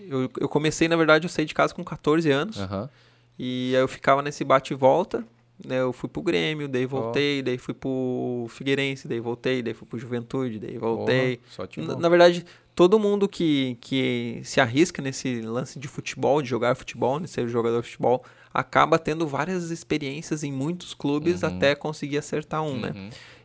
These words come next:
Speaker 1: E aí eu fui pro Grêmio, voltei, fui pro não sei o que, voltei. E aí quando eu tava no Figueirense, teve uma, teve uma oportunidade num jogo contra o São Paulo.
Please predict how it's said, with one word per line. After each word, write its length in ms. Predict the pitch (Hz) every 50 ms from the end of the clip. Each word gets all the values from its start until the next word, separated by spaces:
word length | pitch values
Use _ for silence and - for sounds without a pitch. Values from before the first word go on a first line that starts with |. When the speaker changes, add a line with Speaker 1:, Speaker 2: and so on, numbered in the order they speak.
| _
Speaker 1:
E 80 | - 131
aí 220 | 127 127 127 127 127
eu 80 | 135
fui 160 | 135 - - 135
pro 120 | - 180
Grêmio, 240 | 190 185 190 190 180
voltei, 340 | 160 156 156 - 165 165 170
fui 160 | - 156 143
pro 80 | 151
não 80 | 147 147
sei 140 | - - 147
o 20 |
que, 140 | - 151 147
voltei. 400 | 147 147 147 - 151 156 180 - _ _ - - - _ _ _ _ _ -
E 100 | 143 143
aí 220 | 143 139 139 139 135
quando 200 | - 151 147 147
eu 60 | 143
tava 220 | - 135 135 139
no 80 | 147 147
Figueirense, 580 | - - 147 151 151 143 143 143 160 - -
teve 200 | - - 147 123 127
uma, 280 | 131 131 131 131 - -
teve 160 | - - 120
uma 100 | 135 131
oportunidade 520 | 127 - - 131 - - 127 120 120 123 127
num 120 | 127 131
jogo 220 | 127 131 123 120 120
contra 380 | - - 127 123 - - 131 123
o 120 | 123 123
São 220 | - - 135 135
Paulo. 460 | 127 - 127 120 123 135 151 196 185